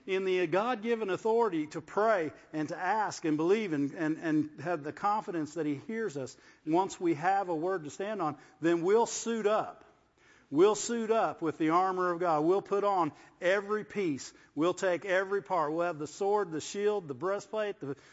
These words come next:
the shoes, the whatever, all the stuff. And we'll go to praying.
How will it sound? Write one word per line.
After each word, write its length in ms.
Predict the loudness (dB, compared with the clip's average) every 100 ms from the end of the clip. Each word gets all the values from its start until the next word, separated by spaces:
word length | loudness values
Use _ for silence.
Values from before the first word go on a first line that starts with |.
| _
the 140 | -4 -2
shoes, 520 | 0 0 0 -2 -4
the 220 | -4 -2
whatever, 500 | 2 2 2 0 -6 -8 -16 -4
all 320 | 0 2 0
the 120 | 0
stuff. 640 | -2 0 2 0 -6 -20 -20 _ _ _ _ _ _ _ _ _ -10
And 140 | -4
we'll 100 | 0
go 140 | 0
to 60 | 0
praying. 360 | 0 0 0